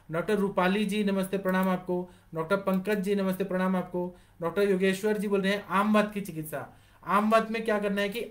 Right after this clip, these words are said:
आम है और वायु है, आम जो है बहुत ज्यादा, अ, स्त्यान है, लीन है,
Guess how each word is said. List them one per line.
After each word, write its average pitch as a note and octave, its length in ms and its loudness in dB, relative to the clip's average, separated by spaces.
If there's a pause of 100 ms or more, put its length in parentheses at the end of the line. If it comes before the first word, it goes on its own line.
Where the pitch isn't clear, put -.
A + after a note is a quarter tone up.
आम A3 320 2
है G3+ 300 -2
और G3+ 140 -4
वायु E3 360 -2
है, B2 260 -10 (320)
आम A3+ 300 2
जो G#3+ 160 -2
है G3+ 120 0
बहुत G3 220 0
ज्यादा, G3+ 200 2
अ, D#3+ 580 -6
स्त्यान F#3+ 480 0
है, D#3+ 180 -2
लीन E3+ 360 -2
है, C3+ 220 -6